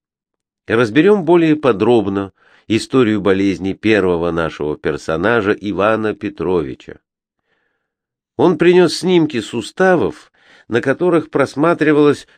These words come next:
чёткая суставная щель, хотя и меньшего, чем нужно, размера. Это уже радовало.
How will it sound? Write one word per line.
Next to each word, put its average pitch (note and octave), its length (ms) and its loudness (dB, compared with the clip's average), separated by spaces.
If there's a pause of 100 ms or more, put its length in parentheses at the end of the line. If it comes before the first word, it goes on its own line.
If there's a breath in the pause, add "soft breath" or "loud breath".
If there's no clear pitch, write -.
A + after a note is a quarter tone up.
(120)
чёткая D#3 680 2
суставная B2+ 880 -2
щель, D3 560 -2
хотя E2+ 380 -4
и C2+ 240 -6
меньшего, D#3+ 640 0
чем C3+ 260 -4
нужно, G#2 420 0
размера. B1+ 520 -4 (680)
Это G2+ 340 -2
уже A#2+ 300 -4
радовало. C3+ 560 -2